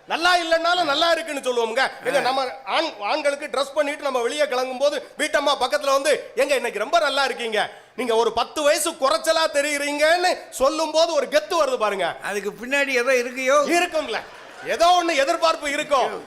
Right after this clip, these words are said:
Speaker 1: ஆனாலும் அதுல ஒரு சந்தோஷம் வருது பாருங்க. அந்த சந்தோஷம் தாங்க எல்லாமே. அஹ், நடு-, நடுவர் அவர்களே, அஹ், சில நேரங்கள்ல நம்ம குடும்பத்துல அப்பா நம்மளை திட்டுவாரு, அடிப்பாரு, அந்த அடிக்கும் போது கூட அப்பாட்ட இருந்து அடி வாங்குறதுலயே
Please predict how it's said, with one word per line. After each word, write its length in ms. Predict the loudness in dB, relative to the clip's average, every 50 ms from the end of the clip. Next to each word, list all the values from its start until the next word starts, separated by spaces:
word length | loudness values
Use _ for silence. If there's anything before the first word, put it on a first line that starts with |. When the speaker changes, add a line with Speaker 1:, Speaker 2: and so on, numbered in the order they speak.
| -8 -2
Speaker 1:
ஆனாலும் 360 | 0 2 4 4 4 4 4
அதுல 240 | 2 2 2 2 2
ஒரு 160 | 2 2 2
சந்தோஷம் 560 | 0 -2 2 4 4 4 4 4 2 2 2
வருது 180 | 2 2 2 0
பாருங்க. 440 | 0 0 0 0 -2 -2 -2 -4 -4 -10 -16 -8
அந்த 360 | -6 -6 -6 -4 -4 -4 -4
சந்தோஷம் 500 | -2 -4 -6 0 2 2 2 2 2 0
தாங்க 220 | 0 0 0 2 2
எல்லாமே. 460 | 2 2 2 0 0 0 -2 -2 -2 -2 -2 -2 -4 -10 -16 -16 -16 -12 -4
அஹ், 180 | -2 0 0 2
நடு-, 300 | 0 0 2 2 2 2
நடுவர் 300 | 2 0 2 2 2 4
அவர்களே, 640 | 2 0 0 0 -2 0 2 2 0 0 -4 -10 -18 -12 -6
அஹ், 140 | -6 -6 -2
சில 220 | 0 0 0 2
நேரங்கள்ல 520 | 2 2 2 2 2 0 0 0 0 0
நம்ம 300 | 0 0 0 0 0 0
குடும்பத்துல 640 | -2 -4 -4 -8 -2 0 0 0 0 -2 -2 0 0 2 2 0 -2 -4 -8 -16 -20 -20 -20 _
அப்பா 360 | -6 -6 -6 0 2 2 4 4
நம்மளை 220 | 2 2 0 -2 -2
திட்டுவாரு, 500 | -6 -6 -2 0 2 2 2 2 0 -2 -6 -4 -4
அடிப்பாரு, 640 | -4 -2 -2 -4 0 2 2 2 2 0 -2 -4
அந்த 200 | -6 -6 -6 -4
அடிக்கும் 560 | -4 -4 -4 -6 -10 -12 -10 -8 -6 -4 -4 0
போது 280 | 2 2 2 2 0
கூட 320 | -2 -2 0 0 0 -2 -4 -10 -14 -8
அப்பாட்ட 300 | -8 -4 0 0 0 2
இருந்து 220 | 2 2 2 2 0
அடி 200 | 0 0 2 2
வாங்குறதுலயே 520 | 2 2 2 2 0 -2 0 0 -2 -2